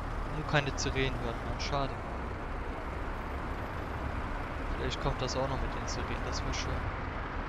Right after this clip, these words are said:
Und wie, hä? Wo ist der hin? Das war's? Okay. Hä? Wo ist denn?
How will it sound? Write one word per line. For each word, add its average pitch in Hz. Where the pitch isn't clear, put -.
Und 156
wie, 123
hä? 135
Wo -
ist -
der 123
hin? 131
Das 156
war's? 185
Okay. 143
Hä? 147
Wo -
ist -
denn? 131